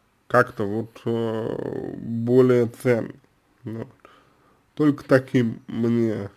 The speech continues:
кажется, образом, э, можно, э, вот, э, значит, э, э, решить, эм, вашу проблематику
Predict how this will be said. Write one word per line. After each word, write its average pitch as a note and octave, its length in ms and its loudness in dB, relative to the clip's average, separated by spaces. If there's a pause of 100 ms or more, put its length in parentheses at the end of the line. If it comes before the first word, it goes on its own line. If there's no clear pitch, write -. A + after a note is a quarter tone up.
кажется, G#2 560 -4
образом, E3+ 580 -6 (840)
э, A#2+ 480 2
можно, C3+ 1200 0
э, - 500 -12
вот, C#3 220 -4 (220)
э, - 840 -6 (560)
значит, A2 400 -8 (220)
э, - 580 -12 (1900)
э, B2+ 400 6 (100)
решить, C3+ 680 0 (360)
эм, A2+ 880 -8 (1400)
вашу A#2 1120 2
проблематику B2+ 680 0